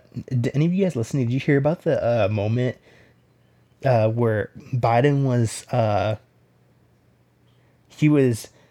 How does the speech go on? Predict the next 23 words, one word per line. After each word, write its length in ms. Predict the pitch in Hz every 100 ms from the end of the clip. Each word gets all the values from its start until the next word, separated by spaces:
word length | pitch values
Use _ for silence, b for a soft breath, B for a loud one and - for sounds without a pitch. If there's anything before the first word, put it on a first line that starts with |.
| b b _ _ _ _ _ _ _ _ _ _ _
let's 120 | 143 -
see. 280 | 120 - - _ _ _ _ _ _ _ _ _
Okay, 200 | 147 151
yeah, 140 | 131 117
so 120 | -
he 100 | 131
was 100 | 139
talking 280 | 156 160 170
about 320 | 151 127 - B B B
reproductive 500 | 147 135 139 127 123
rights, 540 | 113 104 104 - - - b b b -
and 140 | 127
it 20 |
was 140 | 110 -
a 140 | 117
press 280 | - 151 139
announcement, 500 | 143 110 - 110 101
and 380 | 117 113 107 104 b b b
he 180 | -
was 180 | 143 123
reading 280 | 131 160 185
the 80 | 156
teleprompter, 880 | - 165 175 165 139 117 - 90